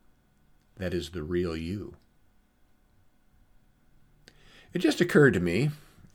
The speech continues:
that there is a flip side to this revelation. The cracks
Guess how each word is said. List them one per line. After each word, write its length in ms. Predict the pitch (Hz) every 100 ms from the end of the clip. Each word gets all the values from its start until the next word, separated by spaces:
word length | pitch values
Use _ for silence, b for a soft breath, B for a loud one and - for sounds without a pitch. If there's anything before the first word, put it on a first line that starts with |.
| - _ -
that 160 | 104
there 200 | 120 135
is 240 | - 123 127
a 60 |
flip 320 | 117 139 -
side 520 | - 143 117 85 80 - -
to 100 | 90
this 300 | 85 - 87
revelation. 720 | 85 85 90 113 147 151 151 - _ - - - _ _ _ _ b b b b b b -
The 80 | 117
cracks 580 | - 156 180 - -